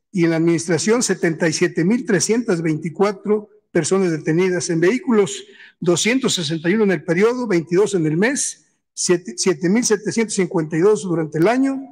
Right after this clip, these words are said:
y en la administración, ochenta y nueve mil ciento cuarenta y siete vehículos asegurados.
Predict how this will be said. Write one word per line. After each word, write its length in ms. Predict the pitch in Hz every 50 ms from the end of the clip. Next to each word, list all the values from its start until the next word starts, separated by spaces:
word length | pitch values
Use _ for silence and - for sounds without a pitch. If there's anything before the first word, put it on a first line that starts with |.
| - - - _ _ _ _ _
y 120 | - 185 175
en 60 | 175
la 60 | 165
administración, 640 | 160 170 165 160 156 165 175 156 147 208 226 247 254
ochenta 400 | 202 170 - 190 170 156 170 170
y 60 | 165
nueve 260 | 165 165 165 160 160
mil 280 | 175 208 247 269 277 220
ciento 420 | - - 214 240 254 240 - 214
cuarenta 380 | - 175 170 165 160 151 165 160
y 60 | 151
siete 480 | - 202 214 208 208 - 220 202 208 - _ _ - - - 175
vehículos 640 | 151 160 180 208 - - 220 202 190 185 - - -
asegurados. 920 | 170 - - 170 147 156 156 175 180 180 175 165 - - - - - -